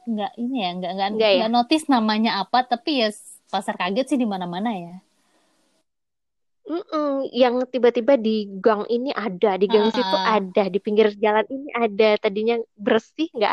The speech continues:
Speaker 2: ada sama sekali. Itu gimana? Kalau menurut Aun gimana?
Speaker 1: Em, menggoda iman sih sebenarnya, apalagi, <laughs> apalagi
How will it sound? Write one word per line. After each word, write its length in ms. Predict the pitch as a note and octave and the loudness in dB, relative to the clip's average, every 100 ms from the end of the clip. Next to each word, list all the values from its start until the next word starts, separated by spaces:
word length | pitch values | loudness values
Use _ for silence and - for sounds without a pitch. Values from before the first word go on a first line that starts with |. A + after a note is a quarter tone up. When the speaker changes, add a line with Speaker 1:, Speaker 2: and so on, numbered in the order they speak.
| G3+ | 2
Speaker 2:
ada 100 | G#3+ - | 0 0
sama 180 | A3 G#3+ - - | -2 -2 -6 -10
sekali. 340 | G#3 F#3+ G#3 C#4 _ - - - - - | -6 -4 -4 -8 _ -20 -20 -20 -8 -2
Itu 200 | C4 A4+ B4+ | 2 6 8
gimana? 360 | E4 B3+ A3+ G#3+ A3 | 8 6 4 2 4
Kalau 160 | A3 A3+ | 4 4
menurut 200 | A3+ A3+ A3+ | 2 2 4
Aun 200 | D4+ G4+ F4+ | 4 4 2
gimana? 340 | G#3 G3+ F#3 F#3 _ _ _ - | 2 0 -4 -8 _ _ _ -6
Speaker 1:
Em, 840 | A#3 G#3+ G#3 G#3 G#3 G#3+ G#3 G#3+ - _ _ _ _ _ _ _ B3+ | -4 -2 -2 -2 -2 -4 -6 -10 -12 _ _ _ _ _ _ _ -4
menggoda 600 | C4 A#3+ G3+ G#3 G3 G3 G#3+ A3 | -2 0 2 2 2 2 2 0
iman 280 | A#3 B3+ B3+ B3+ - | 0 0 0 -2 -4
sih 160 | - F#3+ F#3+ | -6 -6 -6
sebenarnya, 440 | F#3 F#3 F3+ F#3 F3+ | -6 -6 -6 -4 -6
apalagi, 380 | F#3 F#3 F#3 A3 B3+ - - - - - - - - C#5+ D5 | -4 -4 -2 0 0 0 -8 -20 -20 -10 -6 -2 2 4 2
<laughs> 280 | C5 B4 A4 C#4+ | 0 -6 0 0
apalagi 500 | C#4 C4+ A#3 A3 | 0 -4 -4 -6